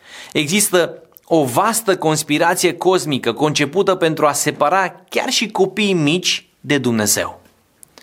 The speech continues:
Timotei a crescut pentru a fi un lider al bisericii.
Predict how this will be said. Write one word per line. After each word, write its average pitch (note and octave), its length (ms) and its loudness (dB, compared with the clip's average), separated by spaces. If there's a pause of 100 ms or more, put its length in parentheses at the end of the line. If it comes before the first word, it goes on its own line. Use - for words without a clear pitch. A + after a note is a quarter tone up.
(540)
Timotei C3+ 480 2
a C3+ 80 -2
crescut D#3 560 0
pentru B2 280 -2
a A#2 40 0
fi C3+ 220 0
un B2+ 160 2
lider A#2 540 0
al G#2+ 140 -4
bisericii. G2+ 640 -4